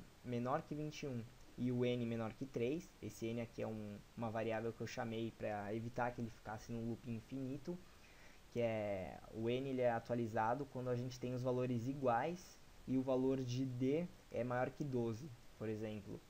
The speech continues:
No caso dele ter, da gente empatar em quinze quinze, ele não vai tentar novamente tirar a carta, ele vai aceitar o empate, porque é,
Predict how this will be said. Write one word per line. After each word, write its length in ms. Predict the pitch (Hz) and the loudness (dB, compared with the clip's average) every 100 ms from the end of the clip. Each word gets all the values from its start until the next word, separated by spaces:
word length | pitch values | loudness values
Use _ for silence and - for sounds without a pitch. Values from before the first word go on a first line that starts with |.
| - - - | -18 -14 -8
No 100 | 113 | -4
caso 360 | 117 113 113 | 2 2 2
dele 240 | 113 113 113 | 0 0 0
ter, 400 | 120 117 110 107 | 0 0 0 0
da 100 | 110 | 0
gente 280 | 123 123 | -2 -2
empatar 440 | 131 127 123 127 110 | -2 -2 0 0 0
em 140 | 113 | -2
quinze 460 | 117 139 156 143 127 - | -4 -2 -2 -2 -4 -4
quinze, 480 | 147 190 190 131 113 - - | 0 2 2 0 -4 -8 -6
ele 160 | 160 123 | 0 2
não 200 | 135 170 | 2 2
vai 160 | 170 160 | 2 0
tentar 340 | 165 170 147 | -2 0 0
novamente 720 | 143 139 147 120 120 123 123 123 - - - - | 0 0 0 0 -2 -4 -6 -8 -14 -18 -20 -6
tirar 220 | - 127 | 2 2
a 40 | |
carta, 420 | 123 123 107 104 104 | 2 2 2 0 -4
ele 100 | 104 | 0
vai 160 | 107 | 2
aceitar 420 | 110 - 120 123 117 | 0 -2 -4 2 2
o 60 | |
empate, 540 | 120 139 120 95 - - | 2 -2 -4 -4 -6 -16
porque 240 | - - | -12 -4
é, 160 | 104 | -4